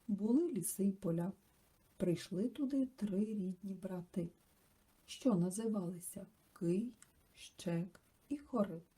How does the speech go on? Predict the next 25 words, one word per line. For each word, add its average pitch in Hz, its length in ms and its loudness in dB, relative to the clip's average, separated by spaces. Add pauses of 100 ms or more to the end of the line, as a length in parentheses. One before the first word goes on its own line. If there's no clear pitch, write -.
(760)
З 202 120 -10
ними 202 260 -2
була 247 260 -2
теж 208 460 -4
їхня 202 440 -4
сестричка 170 720 -4
Либідь. 165 440 -2 (680)
Стали 190 460 2
вони 190 400 2
над 196 260 2 (120)
Дніпром, 175 640 -6 (580)
і 226 60 -6
найстарший 220 840 -2
Кий 208 200 0
сказав: 180 640 -2 (960)
"Ось 214 420 4
тут 226 260 6
заложимо 180 760 0
оселю 175 580 0
для 165 240 -2
себе 165 560 0 (340)
і 185 120 6
для 151 200 0
тих - 380 2
купців, 247 520 0